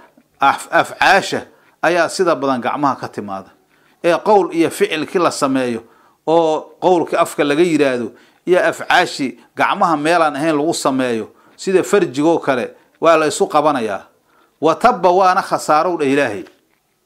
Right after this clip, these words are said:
Waxay la mid tahay, "Ahlakahu Allaahu waqad halakadi."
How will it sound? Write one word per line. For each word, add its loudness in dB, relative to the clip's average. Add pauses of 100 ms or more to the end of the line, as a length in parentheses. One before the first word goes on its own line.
(680)
Waxay 0
la 0
mid 0
tahay, 0 (260)
"Ahlakahu 2
Allaahu 2
waqad 2
halakadi." -2